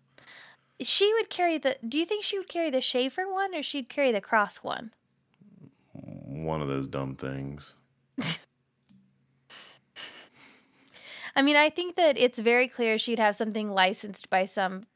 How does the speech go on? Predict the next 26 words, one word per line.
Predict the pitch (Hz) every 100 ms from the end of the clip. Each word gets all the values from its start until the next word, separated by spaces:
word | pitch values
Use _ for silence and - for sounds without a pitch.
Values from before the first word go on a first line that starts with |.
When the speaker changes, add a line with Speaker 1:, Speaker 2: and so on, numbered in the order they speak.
| _ _ _ _ _
Speaker 1:
extremely | 220 - 226 220 214
nerdy | 202 185 185 175
Speaker 2:
Oh, | 208 - -
yeah. | 85 - - _ -
Speaker 1:
something. | - 220 180 165
Speaker 2:
She, | 123 117
it | 123
would | 110
be | 95 87
nerdy. | 80 76 71 82
It, | 98
it, | 90
I | 107
think | 113 107
it | 92
would | 87
be | 85 82
either | 80
Star | 80 113 107
Wars | 98 95 90
or, | 85
like | 80
you | 82
said, | - 80
Toy | - 82 80
Story. | - 82 78 76 73 73 73